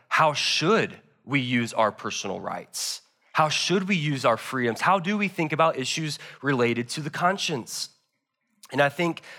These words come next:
there are so many words and concepts in verses seven through thirteen that need defining, that, that need to be unpacked.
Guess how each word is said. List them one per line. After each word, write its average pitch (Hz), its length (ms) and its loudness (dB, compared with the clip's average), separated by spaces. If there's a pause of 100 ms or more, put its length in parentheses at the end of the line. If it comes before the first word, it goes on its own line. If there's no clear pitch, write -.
(100)
there 165 140 4
are 156 120 6
so 170 340 2
many 202 260 2
words 151 760 0 (380)
and 135 220 0
concepts 180 800 2
in 131 120 -2
verses 143 360 0
seven 165 400 2
through 160 200 -4
thirteen 151 460 -2
that 110 160 2
need 135 220 0
defining, 143 600 2
that, 113 200 4 (180)
that 135 200 2
need 143 220 0
to 170 100 0
be 143 100 -2
unpacked. 123 640 2